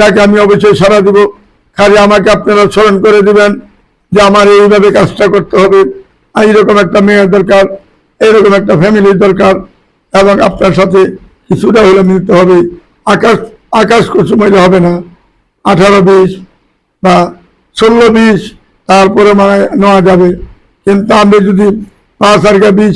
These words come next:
একত্রে করেন তাহলে মিলবে না। কাজে সমতুল্য না হইলেও কাছাকাছি থাকতে হবে। যদি এরকম হয় আমাকে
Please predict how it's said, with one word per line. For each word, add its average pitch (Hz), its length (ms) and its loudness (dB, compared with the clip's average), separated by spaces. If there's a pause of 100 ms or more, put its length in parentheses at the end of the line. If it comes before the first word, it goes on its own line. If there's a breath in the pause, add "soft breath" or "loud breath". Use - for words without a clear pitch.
একত্রে 202 400 0
করেন 202 260 2
তাহলে 208 180 0 (100)
মিলবে 202 280 2
না। 185 80 -2 (640)
কাজে 196 260 2 (600)
সমতুল্য 214 500 0 (120)
না 208 140 0
হইলেও 208 240 2 (520)
কাছাকাছি 196 440 2 (100)
থাকতে 190 280 -2
হবে। 196 180 2 (580)
যদি 190 260 0
এরকম 202 320 2
হয় 202 180 2
আমাকে 196 240 0